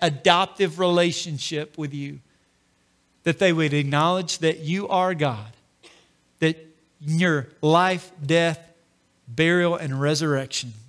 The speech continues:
that you accomplished all that was necessary for us to have our sin forgiven and our debt to be paid and to have peace with you and to have a relationship. But that comes through repentance. That's a turning, a changing of mind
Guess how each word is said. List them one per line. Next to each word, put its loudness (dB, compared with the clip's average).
that -10
you -4
accomplished -8
all 0
that -8
was -8
necessary -8
for -6
us -4
to -6
have -2
our -8
sin -4
forgiven -6
and -10
our -6
debt 2
to -14
be -2
paid -8
and -6
to -2
have -6
peace -2
with -4
you -6
and -8
to -6
have -6
a -8
relationship. -6
But -10
that 0
comes -2
through 0
repentance. -4
That's -2
a -2
turning, 2
a -2
changing -2
of -4
mind -2